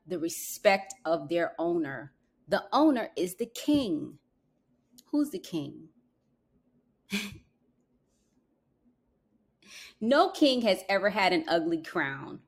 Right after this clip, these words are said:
or diadem. And if it's ugly, the glory of the king covers it. Woo! <laughs>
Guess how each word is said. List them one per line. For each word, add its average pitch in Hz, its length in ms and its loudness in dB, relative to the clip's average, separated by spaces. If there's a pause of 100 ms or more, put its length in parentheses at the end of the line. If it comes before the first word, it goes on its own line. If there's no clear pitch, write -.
or 170 120 4
diadem. 143 840 -2 (320)
And 214 100 -2
if 247 160 2
it's - 240 -4
ugly, 190 560 2 (160)
the 185 80 -2
glory 208 480 0
of 190 160 0
the 180 80 -2
king 190 580 -2
covers 180 640 2
it. 135 220 0 (260)
Woo! 571 600 12 (4000)
<laughs> 226 240 -14